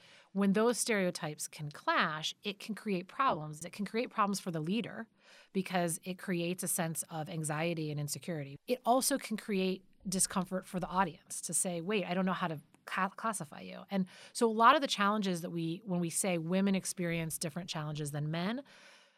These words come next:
they're generally traced to the fact that we have a stereotype conflict that we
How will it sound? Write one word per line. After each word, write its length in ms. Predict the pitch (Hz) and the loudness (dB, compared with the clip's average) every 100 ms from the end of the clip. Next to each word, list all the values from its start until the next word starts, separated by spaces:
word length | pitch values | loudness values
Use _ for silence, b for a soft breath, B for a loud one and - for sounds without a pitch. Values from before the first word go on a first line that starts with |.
| B | B
they're 100 | 214 | 0
generally 400 | 175 220 247 240 | 4 4 4 4
traced 400 | 196 - 185 185 | 0 0 0 0
to 80 | - | -2
the 80 | 160 | -4
fact 420 | - 147 147 - - - | -6 -6 -8 -14 -20 -12
that 140 | 180 - | -12 -10
we 280 | 208 175 190 | -6 0 0
have 320 | 190 196 165 - _ _ _ _ | 2 0 -2 -8 _ _ _ _
a 160 | - 160 | -12 -4
stereotype 480 | - 214 214 196 185 | 0 0 0 -2 -4
conflict 460 | - 160 160 147 | -2 -2 -4 -8
that 100 | - | -8
we 220 | 156 147 | -8 -8